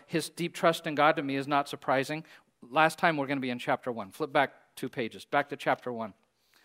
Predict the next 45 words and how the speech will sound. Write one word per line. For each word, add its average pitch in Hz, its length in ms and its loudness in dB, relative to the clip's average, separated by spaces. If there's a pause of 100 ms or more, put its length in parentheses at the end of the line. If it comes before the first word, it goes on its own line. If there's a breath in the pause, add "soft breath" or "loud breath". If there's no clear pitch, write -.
(240 soft breath)
Look 165 160 -4
at 196 100 0
the 185 80 -2
God 156 280 8
to 147 60 -10
whom 147 200 -4
he 123 80 -4
prayed. 113 320 -4 (200)
Verse 156 220 0
five, 113 480 0 (1120 soft breath)
the 123 80 -10
very 156 180 4
beginning 156 280 -2
of 139 100 -4
the - 60 -16
prayer. 147 280 0 (180 loud breath)
"Lord, 151 580 4
Yahweh, 147 560 4
the 135 120 -4
great 147 260 2
I 147 140 6
am, 135 300 0 (180 loud breath)
the 131 80 -8
God 165 280 8
of 208 100 0
heaven, 131 420 -2 (240 loud breath)
the 127 60 -10
great 160 440 2
and 147 140 -2
awesome 143 460 -2
God." 113 320 -4 (400 soft breath)
And 139 180 -2
then 185 200 2
if 170 140 -6
you 170 80 -6
drop 165 260 4
down 160 200 2
to 147 60 -2
verse 135 340 -4
ten, 165 440 -4 (440 loud breath)
kind 156 160 0
of 151 100 2
under 156 200 0
the 123 120 -4
ten, 143 380 0